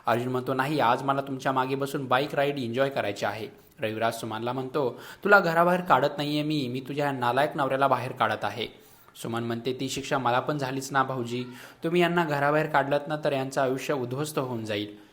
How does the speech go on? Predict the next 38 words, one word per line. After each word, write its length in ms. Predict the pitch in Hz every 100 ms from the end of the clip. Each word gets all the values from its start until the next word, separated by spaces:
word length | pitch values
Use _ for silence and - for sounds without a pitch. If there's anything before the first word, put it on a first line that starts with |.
| - - -
सुमन 300 | 131 120 117
नागराजला 440 | 110 110 110 123
म्हणते, 500 | 123 117 135 117 - - -
"तुम्ही 160 | 170 175
नुसते 240 | 170 170
बघत 260 | 151 135 151 170
काय 120 | 151
बसलाय, 340 | 147 - 143
माफी 320 | 131 123 127
मागा 240 | 151 139 139
भाऊजींची." 600 | 139 123 113 113 113 107 - 113
नागराजही 440 | 110 110 113 131
रविराजचे 440 | 123 110 117 -
पाय 280 | 131 - 139
धरतो 540 | 160 160 156 151 123 - -
आणि 140 | 151 175
म्हणतो, 240 | 175 170
"चुकलं 340 | 180 165 175 170
माझं, 260 | 131 120
मला 220 | 120 123
माफ 320 | 127 120 127 - -
कर, 140 | 104 - - - -
मी 60 | 170
पुन्हा 280 | 170 165 160
असं 220 | 156 156
नाही 220 | 139 151
वागणार." 360 | 131 110 104 95 - -
सुमन 340 | 127 117 123 123
खूप 220 | 135 131
विनवणी 340 | 113 120 139
करते 540 | 139 147 147 147 120 - - -
आणि 140 | 165
म्हणते, 280 | 175 175 180
"माझ्या 320 | 151 151 160
संसारावर 520 | 160 131 127 143 147 151
शेवटची 460 | 131 127 139 175
दया 240 | 143 113 110
करा." 280 | 107 107